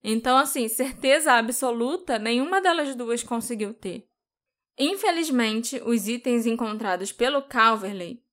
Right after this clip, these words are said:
parecem ter sido perdidos ou destruídos nos últimos anos, e eles não estão mais disponíveis para serem periciados. Só o que restou foram fotos dos itens em questão.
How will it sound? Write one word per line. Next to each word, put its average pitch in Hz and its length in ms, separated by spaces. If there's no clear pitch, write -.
parecem 311 600
ter 370 180
sido 277 360
perdidos 233 880
ou 311 260
destruídos 269 880
nos 277 320
últimos 247 520
anos, 165 560
e 226 160
eles 226 340
não 240 320
estão 330 420
mais 240 320
disponíveis 233 800
para 262 220
serem 214 340
periciados. 214 960
Só 285 380
o 359 60
que 381 100
restou 330 560
foram 311 400
fotos 294 600
dos 277 280
itens 233 420
em 202 160
questão. 240 600